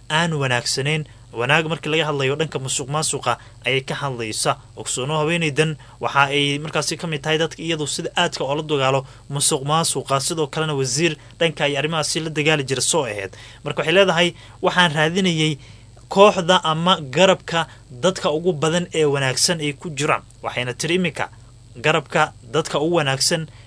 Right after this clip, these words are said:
ee inta badan waa dad wanaagsan yihiin, lala shaqayn karo, lala socon karo, ay ku jiraan waa garabka Azimio ee Raila Odinga," ayay leedahay. Garabka kale ee William Ruto, dabcan waxay leedahay, "Garabkaasi dadka ku jiro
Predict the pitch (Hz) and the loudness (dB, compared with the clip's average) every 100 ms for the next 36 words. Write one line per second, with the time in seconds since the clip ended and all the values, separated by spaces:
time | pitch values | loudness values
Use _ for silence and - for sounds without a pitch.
0 | - 135 147 175 170 135 147 165 156 143 | -8 -4 -2 -2 -6 -4 -2 0 0 0
1 | 160 151 143 - 156 139 151 151 - - | -2 0 0 -2 -4 -2 -2 -4 -8 -8
2 | 131 147 156 160 - 165 151 160 151 - | 0 2 4 2 0 -2 0 0 -2 -8
3 | - 123 135 151 - 143 160 - 156 160 | -8 -2 2 2 2 0 -2 0 0 -2
4 | - - 156 151 143 - 175 160 175 175 | -6 -10 -2 -2 -2 -6 0 2 4 4
5 | 160 160 180 160 147 147 120 139 165 180 | 2 4 4 4 0 -2 -2 0 2 4
6 | 175 - - - 143 143 160 160 143 156 | 2 -2 -20 -6 -2 2 4 4 2 2
7 | 135 143 170 139 117 - - 135 131 131 | -2 -2 2 2 2 -2 -6 2 4 4
8 | 151 123 110 101 - - 120 190 240 220 | 4 2 0 -6 -14 -18 4 6 6 4
9 | - 214 208 202 214 202 180 214 - 208 | 2 2 4 4 6 4 6 2 2 2
10 | 185 - - 202 202 190 175 185 202 185 | 0 -8 -4 -2 0 2 4 6 6 6
11 | 175 - - - 143 180 156 156 135 185 | 2 -2 -12 -2 4 4 4 0 0 -2
12 | 165 - - 131 131 196 - 180 240 190 | -4 -12 -20 -4 0 0 0 0 -2 -2
13 | 165 180 175 | 4 6 4